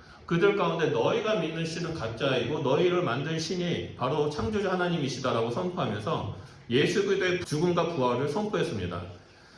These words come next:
그리고 그들에게 성경에 있는 말씀을 차근차근 설명해 주면서 주님 앞에 나오라고, 지금 너희가 주님을 믿는다면, 하나님을 믿는다면 하나님께서 너희와 함께 하신다라고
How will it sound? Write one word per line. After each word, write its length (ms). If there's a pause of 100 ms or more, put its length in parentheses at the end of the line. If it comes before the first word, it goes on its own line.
(140)
그리고 300
그들에게 680
성경에 380
있는 160
말씀을 380
차근차근 560
설명해 420
주면서 580 (340)
주님 360
앞에 240
나오라고, 720
지금 240
너희가 300
주님을 320
믿는다면, 720
하나님을 420
믿는다면 560
하나님께서 440
너희와 440
함께 240
하신다라고 760